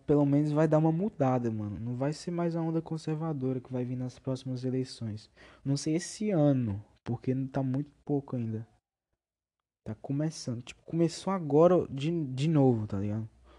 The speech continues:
Os movimentos social, Black Lives Matter, essas coisas. Começou mais esse ano, então não sei se pega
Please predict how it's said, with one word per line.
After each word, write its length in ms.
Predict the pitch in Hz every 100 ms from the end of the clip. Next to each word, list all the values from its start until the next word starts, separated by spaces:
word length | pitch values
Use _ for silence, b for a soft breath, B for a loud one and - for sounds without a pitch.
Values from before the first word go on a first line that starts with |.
| b 123
Os 100 | 120
movimentos 480 | 120 120 123 120
social, 840 | - 117 - 113 120 131 131 123 113 B B B B _ _ _ -
Black 320 | 117 120 -
Lives 300 | 117 120 113
Matter, 720 | 113 117 127 131 131 117 113 113
essas 280 | - 110
coisas. 440 | - - 123 135 143 _ _ _ _ -
Começou 540 | 120 120 - 131 139
mais 260 | 139 139 139
esse 360 | 147 - 165
ano, 220 | 147 127
então 380 | 123 - 123 127
não 180 | 123 139
sei 240 | - 143 143
se 160 | 151 - -
pega 440 | 139 139 151 147